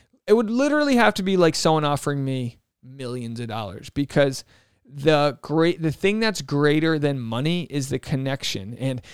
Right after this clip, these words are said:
in the end, in today's world, we call that your newsletter. Like, how much, how many, how many people do you have on your newsletter? And the, in the, the idea with that is, like, how many people can you connect with?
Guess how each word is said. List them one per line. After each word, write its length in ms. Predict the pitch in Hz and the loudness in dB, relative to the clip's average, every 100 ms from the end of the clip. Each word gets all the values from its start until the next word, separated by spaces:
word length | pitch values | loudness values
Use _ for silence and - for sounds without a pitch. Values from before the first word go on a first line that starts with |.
| - - | -20 0
in 160 | 226 | 2
the 140 | 214 175 | 4 4
end, 180 | 170 | 2
in 80 | 160 | 0
today's 400 | 147 160 160 160 | 0 0 2 4
world, 240 | 165 160 151 | 4 2 2
we 60 | |
call 160 | 143 151 | 2 2
that 140 | 147 | 0
your 100 | 123 | -2
newsletter. 560 | 131 147 151 156 156 143 | -2 0 2 4 4 0
Like, 160 | 120 | -2
how 140 | - 165 | -2 0
much, 240 | 156 - - - - - | 0 -6 -10 -20 -20 0
how 160 | 180 | 2
many, 300 | 196 185 165 | 4 2 0
how 160 | - 180 | 0 0
many 120 | 185 | 2
people 220 | 170 185 | 0 0
do 60 | 170 | 4
you 80 | 165 | 4
have 100 | 156 | 4
on 60 | |
your 80 | 151 | 0
newsletter? 480 | 147 165 147 127 113 | 2 2 2 0 -2
And 160 | 151 156 | -4 -2
the, 100 | 143 | -2
in 140 | 151 | -2
the, 220 | 147 131 | -2 -2
the 100 | 139 | 0
idea 300 | 139 131 185 | -2 4 4
with 140 | 180 151 | 4 4
that 180 | 139 131 | 0 0
is, 160 | 127 | -2
like, 200 | 127 120 - - - | -4 -4 -16 -20 -14
how 120 | - 233 | -6 -4
many 140 | 320 | -2
people 200 | 233 220 | -2 -2
can 160 | - 185 | -2 -4
you 100 | 160 | -4
connect 440 | 185 147 135 - | -4 -4 -6 -8
with? 320 | 92 - - | -10 -12 -16